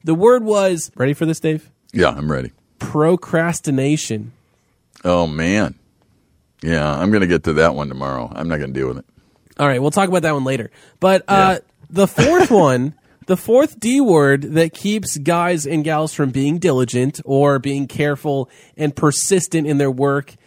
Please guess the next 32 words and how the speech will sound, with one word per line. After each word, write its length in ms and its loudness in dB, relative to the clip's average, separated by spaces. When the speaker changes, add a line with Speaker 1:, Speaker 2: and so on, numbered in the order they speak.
Speaker 1:
or 320 0
effort 580 -2
is 460 -2
this 280 -2
other 180 2
one 200 0
called 440 4
discouragement 1080 -4
or 140 -6
being 400 -2
discouraged. 880 -6
Speaker 2:
Oh, 280 -4
man. 440 -4
I 80 0
think 240 -4
discouragement 680 -2
comes 260 -4
from 360 -6
a 100 -4
continual 640 -4
belief 640 -4
in 220 -4
the 60 -4
make-believe. 920 -8
The 140 0
real 320 0
world 680 -2
is 160 -6
something 360 -4
that's 180 -6
very 340 0
clear 760 -2